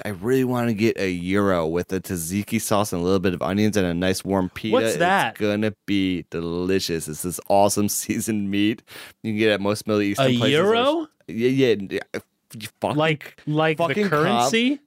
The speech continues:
Speaker 1: fucking Calm called it a gyro when we were in
Speaker 2: Oh,
Speaker 1: San
Speaker 2: a gyro.
Speaker 1: Antonio.
Speaker 2: Oh, oh,
Speaker 1: And
Speaker 2: gotcha.
Speaker 1: I've
Speaker 2: Okay.
Speaker 1: never wanted to
Speaker 2: Yeah.
Speaker 1: unfriend our correspondent more in my life. But
Speaker 2: A
Speaker 1: yeah.
Speaker 2: gyro. I
Speaker 1: Yeah,
Speaker 2: gotcha.
Speaker 1: yeah,
Speaker 2: Okay,
Speaker 1: yeah, yeah.
Speaker 2: that, sorry,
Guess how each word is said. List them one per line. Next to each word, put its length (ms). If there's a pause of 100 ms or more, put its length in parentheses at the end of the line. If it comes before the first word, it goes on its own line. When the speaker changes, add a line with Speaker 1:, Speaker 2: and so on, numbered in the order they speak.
Speaker 1:
fucking 400
Calm 340
called 260
it 120
a 60
gyro 720 (380)
when 120
we 60
were 60 (100)
in 60
Speaker 2:
Oh, 160
Speaker 1:
San 180
Speaker 2:
a 80
gyro. 300
Speaker 1:
Antonio. 340
Speaker 2:
Oh, 320
oh, 0
Speaker 1:
And 240
Speaker 2:
gotcha. 320
Speaker 1:
I've 120
Speaker 2:
Okay. 100
Speaker 1:
never 240
wanted 340
to 300
Speaker 2:
Yeah. 340
Speaker 1:
unfriend 540
our 100
correspondent 840
more 180
in 80
my 140
life. 500 (400)
But 120
Speaker 2:
A 20
Speaker 1:
yeah. 60
Speaker 2:
gyro. 420
I 140
Speaker 1:
Yeah, 40
Speaker 2:
gotcha. 340
Speaker 1:
yeah, 140
Speaker 2:
Okay, 120
Speaker 1:
yeah, 100
yeah. 60
Speaker 2:
that, 200
sorry, 420